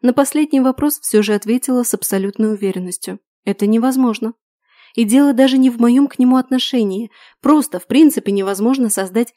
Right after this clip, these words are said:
несокрушимую защиту. Если бы такая возможность существовала, кто-нибудь уже давно ею воспользовался бы. Джо устроился на стуле с резной спинкой напротив меня, громко усмехнулся и, улыбаясь, произнёс:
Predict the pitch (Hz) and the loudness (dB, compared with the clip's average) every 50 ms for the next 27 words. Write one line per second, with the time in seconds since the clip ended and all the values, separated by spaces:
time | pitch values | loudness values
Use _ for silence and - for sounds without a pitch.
0 | _ - 240 247 226 - 262 247 - 240 226 - - 226 220 214 220 220 202 208 | _ 0 0 2 2 0 -2 -2 -2 -4 -4 -4 -2 -2 -2 -2 -2 -2 -4 -4
1 | 226 226 - - 208 185 - - - 262 _ _ _ _ - - _ - 214 220 | -6 -6 -6 -6 -8 -8 -8 -10 -18 -18 _ _ _ _ -20 -14 _ 0 0 0
2 | 196 - 214 196 202 196 - 190 - 214 214 208 190 196 190 180 196 214 220 214 | 2 0 0 0 0 -2 -2 -2 -2 0 -2 -2 -2 -4 -4 -2 0 0 0 0
3 | 214 202 185 - - 202 196 - 202 190 - - 185 180 180 190 202 233 226 190 | -2 -4 -4 -4 -4 -6 -4 -4 -6 -8 -6 -6 -6 -6 -4 -2 -2 -2 -2 -4
4 | - _ _ _ _ - - - 226 247 262 262 226 190 190 - 196 180 185 196 | -6 _ _ _ _ -12 -2 2 4 6 6 6 4 2 -2 -4 -4 -8 -8 -6
5 | 180 196 180 185 190 240 262 277 285 285 269 233 233 233 - - - 233 208 - | -6 -4 -4 -2 -2 -2 0 0 0 0 0 -2 -4 -6 -6 -2 -2 -2 -2 -2
6 | 190 180 185 185 180 - - 185 185 190 185 - _ _ _ _ _ _ _ _ | -6 -10 -12 -12 -10 -10 -10 -10 -10 -12 -14 -14 _ _ _ _ _ _ _ _
7 | - - 208 190 208 214 208 202 196 - - 196 202 196 190 185 - - 196 196 | -10 -8 -6 0 2 2 2 2 -2 -2 -2 0 0 0 0 -2 -2 -2 -2 -2
8 | 185 - - - 247 247 233 208 - 196 196 190 - 202 190 185 - - 202 202 | -2 -4 -4 -2 0 0 0 -2 -2 -6 -6 -2 -2 -2 -2 -2 -2 -2 -2 -2
9 | 190 - 190 196 233 - - 214 208 226 208 - 247 247 233 208 190 185 - _ | -2 -4 -4 -4 -4 -2 -4 -4 -2 -4 -4 -2 0 0 2 0 -2 -4 -10 _
10 | _ _ - - _ _ - 254 262 311 330 330 330 311 277 262 - 285 277 262 | _ _ -20 -20 _ _ -2 0 4 4 4 4 2 0 -2 0 2 0 0 2
11 | - 285 294 320 320 - - 294 277 330 _ - 240 240 240 233 208 202 214 214 | 2 0 0 0 0 -2 -4 -6 -6 -6 _ 0 2 2 2 0 0 0 -2 -2
12 | 208 202 - - 220 220 214 196 190 190 180 180 - - | -2 -4 -4 -4 -2 -2 -2 -2 -4 -6 -6 -8 -12 -16